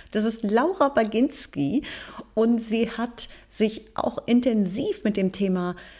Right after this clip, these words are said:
ähm, beschäftigt, alte mythologische Darstellungen von Göttin und dem weiblichen Geschlecht.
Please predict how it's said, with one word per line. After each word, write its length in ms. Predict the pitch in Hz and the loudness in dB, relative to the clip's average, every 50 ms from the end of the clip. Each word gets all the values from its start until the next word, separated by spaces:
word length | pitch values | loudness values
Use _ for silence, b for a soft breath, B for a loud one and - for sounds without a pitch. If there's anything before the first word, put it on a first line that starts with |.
| B B B B _ - | B B B B _ 2
ähm, 640 | 180 185 190 185 185 180 175 175 175 170 170 170 - - - | 4 4 6 4 4 2 2 2 0 0 0 -2 -4 -10 -4
beschäftigt, 1000 | 185 190 185 - - 202 190 185 190 - - - - 175 170 180 - - - - - - _ _ _ _ | -2 -2 0 0 0 0 0 0 0 -4 -6 -2 -2 -2 -2 -4 -10 -16 -18 -20 -20 -20 _ _ _ _
alte 800 | - 185 180 175 180 180 - 185 175 170 165 165 160 - - - | -4 -2 -2 -2 -4 -4 -2 -2 0 0 0 0 -2 -2 -2 -2
mythologische 1200 | 180 175 175 180 180 - 180 170 170 202 220 208 202 185 180 - - - 175 165 165 165 165 170 - | -2 -2 -2 -2 -2 -2 -2 0 0 0 0 2 0 0 0 0 -2 -2 0 0 0 0 0 -2 -4
Darstellungen 960 | - 180 165 - 180 170 175 190 - - - 165 160 160 156 156 156 156 160 160 | -6 -6 -2 0 0 0 0 -2 -4 -2 -2 -2 0 0 0 0 0 -2 -2 -2
von 500 | - - - 165 156 165 165 156 160 - - _ - 151 147 139 131 - | -4 -4 -2 -2 -2 -2 -2 -4 -4 -8 -10 _ -8 -6 -6 -8 -8 0
Göttin 640 | - 180 190 190 - - 240 220 214 214 214 214 214 | 4 4 4 4 2 0 0 0 2 2 2 2 0
und 600 | 214 - 185 185 190 208 202 202 202 202 - B B B B B - | 0 -2 -2 -2 0 0 0 0 -2 -4 -6 B B B B B 2
dem 180 | 196 208 202 - | 4 4 4 4
weiblichen 520 | 170 190 202 190 165 175 - - 165 156 | 2 0 -2 -2 -4 -4 -4 -4 -4 -4
Geschlecht. 880 | 156 147 143 - - - - 139 139 147 233 349 - - - - - | -4 -4 -6 -6 -10 -8 -4 0 2 2 2 2 0 -4 -10 -16 -18